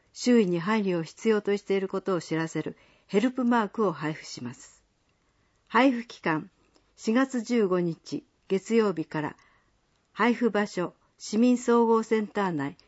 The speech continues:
障害福祉課窓口。対象、市民のうち、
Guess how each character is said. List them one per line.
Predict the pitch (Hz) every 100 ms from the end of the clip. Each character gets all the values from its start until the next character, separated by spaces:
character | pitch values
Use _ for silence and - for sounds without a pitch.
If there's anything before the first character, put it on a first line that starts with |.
| _
障 | - 233 233 226
害 | 214 208
福 | -
祉 | 202 -
課 | 180
窓 | 170 165 170
口。 | 139 - - - _ _ _ _ _ _ _ _ -
対 | 214 214
象、 | - 208 190 170 - _ _
市 | - 254
民 | 262 202
の | 170 147
う | 151
ち、 | - 147